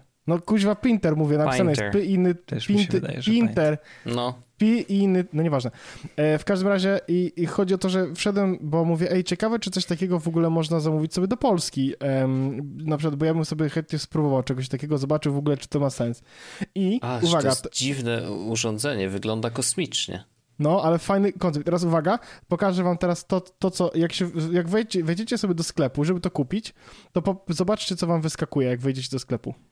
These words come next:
Speaker 1: Naciśnijcie, że chcecie
Speaker 2: Shop now
Speaker 1: kupić.
Speaker 2: klikam, no.
Speaker 1: No.
Speaker 2: Klikam Shop now, wykrzyknik. „For a gift in time for Christmas, order our Pinter gift voucher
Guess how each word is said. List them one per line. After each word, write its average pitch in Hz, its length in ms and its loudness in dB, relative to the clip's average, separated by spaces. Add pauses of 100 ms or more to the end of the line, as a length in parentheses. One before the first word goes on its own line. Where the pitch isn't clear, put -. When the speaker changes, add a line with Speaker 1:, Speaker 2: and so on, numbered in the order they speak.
(120)
Speaker 1:
Naciśnijcie, 190 420 2
że 175 100 2
chcecie 170 240 0
Speaker 2:
Shop 117 100 0
now 101 120 2
Speaker 1:
kupić. - 160 -6
Speaker 2:
klikam, 92 400 -4
no. 127 200 -2 (340)
Speaker 1:
No. 180 200 2 (300)
Speaker 2:
Klikam 139 300 -2
Shop - 240 -4
now, 139 380 -2
wykrzyknik. 110 720 -6 (480)
„For - 300 -4
a 110 60 -2
gift 156 300 -4
in 120 140 -2
time 117 320 -2
for 104 180 -6
Christmas, 139 500 -4
order 147 460 -2
our 110 260 -2
Pinter 117 500 -4
gift 110 400 -6
voucher 104 600 -2